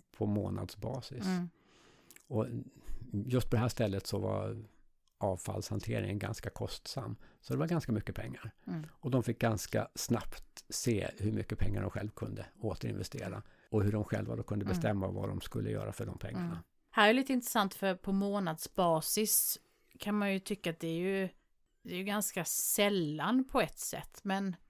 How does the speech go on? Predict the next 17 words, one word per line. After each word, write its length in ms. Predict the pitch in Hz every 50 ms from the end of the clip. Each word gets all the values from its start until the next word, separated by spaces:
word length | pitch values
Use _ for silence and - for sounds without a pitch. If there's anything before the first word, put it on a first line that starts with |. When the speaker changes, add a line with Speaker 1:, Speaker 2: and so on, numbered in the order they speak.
| _ _ _ _ _
Speaker 2:
det 160 | - 214 202 196
du 60 | 196
beskriver 760 | 196 190 - - - 202 190 175 170 170 170 175 196 214 233
är 160 | 233 233 214
ju, 420 | 214 214 202 202 202 196 196 196 196
vad 180 | 208 202 208
låter 320 | 220 214 180 - - - 180
det 60 | 185
nästan 260 | 190 185 - 170 160
som 200 | - - 175 175
att 420 | 170 165 - _ - - - - - _
man 200 | 262 202 185 175
har 120 | 170 175
ju 60 | 175 180
en 40 | 202
uppföljning 420 | 226 - - - 185 180 185 185 185
där 280 | 175 165 156 165 165